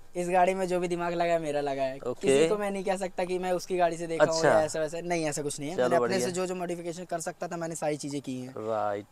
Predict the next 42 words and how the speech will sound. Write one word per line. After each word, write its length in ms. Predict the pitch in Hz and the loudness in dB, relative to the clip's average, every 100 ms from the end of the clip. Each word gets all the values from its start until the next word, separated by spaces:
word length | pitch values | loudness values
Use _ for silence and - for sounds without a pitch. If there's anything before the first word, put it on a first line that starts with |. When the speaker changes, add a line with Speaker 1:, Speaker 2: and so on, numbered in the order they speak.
| 180 | -2
Speaker 1:
अपन 260 | 196 262 | 2 2
स्टार्टिंग 340 | 254 240 233 208 | 4 4 4 4
कहाँ 160 | 180 | 2
से 120 | 160 | 2
करें? 260 | 151 143 139 - - 190 | -2 -2 -6 -12 -8 -6
ऊपर 260 | 196 262 | 2 2
से, 220 | 240 247 | 2 0
पीछे 360 | 240 226 - 226 | 0 -4 -4 -6
से, 200 | 208 214 | -4 0
आगे 220 | 190 190 | 0 0
से, 100 | 180 | -6
कहाँ 220 | 185 180 | -6 -4
से? 180 | 147 123 123 - | -6 -8 -16 -4
Speaker 2:
आ, 260 | 127 139 151 | 4 8 8
generally 640 | 143 - 127 180 185 214 214 | 4 -10 4 6 10 10 12
लोग 220 | 208 - | 10 8
फ्रंट 280 | - 180 185 | 10 10 10
से 120 | 208 | 6
ही 60 | |
करते 300 | 190 170 - | 10 8 8
हैं, 100 | 185 | 4
तो 100 | 170 | 10
अपन 180 | 151 165 | 10 10
भी 80 | 165 | 4
फ्रंट 260 | 151 147 143 | 6 6 6
से 120 | 165 | 4
ही 40 | |
करेंगे। 200 | 156 165 | 6 8
Speaker 1:
आइए 120 | 185 | 8
Speaker 2:
तो 60 | 196 | 6
Speaker 1:
तो 40 | |
फिर 140 | 185 190 | 4 8
मैं 60 | |
Speaker 2:
फ्रंट 100 | 180 | 8
से 60 | 175 | 8
Speaker 1:
आपको 120 | 170 | 4
Speaker 2:
बात 140 | 156 143 | 4 4
Speaker 1:
दिखाता 140 | 139 | 2
Speaker 2:
करते 140 | 139 | 0
हैं 80 | 120 | 0
Speaker 1:
हूँ। 60 | 113 | 2
Speaker 2:
अपन। 140 | 190 | 2